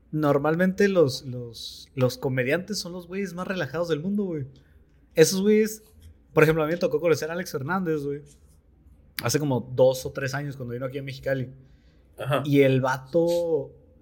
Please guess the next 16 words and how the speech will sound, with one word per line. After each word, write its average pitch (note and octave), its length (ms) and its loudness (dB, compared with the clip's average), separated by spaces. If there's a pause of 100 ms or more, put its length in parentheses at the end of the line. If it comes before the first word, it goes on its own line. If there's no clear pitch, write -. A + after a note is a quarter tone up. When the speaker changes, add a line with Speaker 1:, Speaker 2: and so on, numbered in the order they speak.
(340)
Speaker 1:
se D3 300 0
quedó D3+ 280 4
hasta G3 280 0
la F3 160 2
última A3 480 -4
persona F3 580 -2
que - 100 -10
estaba C#3 220 -4
en E3 80 -2
el C3+ 100 -4
bol D3+ 200 2
bol E3+ 180 0
para E3+ 220 -6
tomarse B2 340 -4
fotos, G3 460 -4
güey. C4+ 180 -10